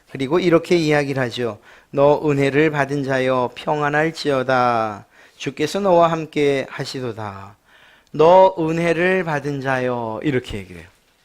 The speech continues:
거기 다짜고짜 "너 은혜를 받은", 누구에게, 누구의 은혜를 받았다는 얘기일까요? "하나님의 은혜를 받은 자여." 이렇게 얘기해요.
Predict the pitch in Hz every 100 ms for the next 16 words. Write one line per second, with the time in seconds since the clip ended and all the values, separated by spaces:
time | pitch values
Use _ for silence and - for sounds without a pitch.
0 | _ _ _ _ _ - 147 139 - 160
1 | 147 156 151 - _ 120 120 117 - 131
2 | 135 147 147 131 117 135 143 147 160 156
3 | 156 143 - 147 143 160 180 165 147 143
4 | 135 127 123 127 120 113 120 143 147 -
5 | - - 156 151 135 131 127 117 113 123
6 | 123 110 113 110 101 101 92 117 110 -
7 | 98 95 90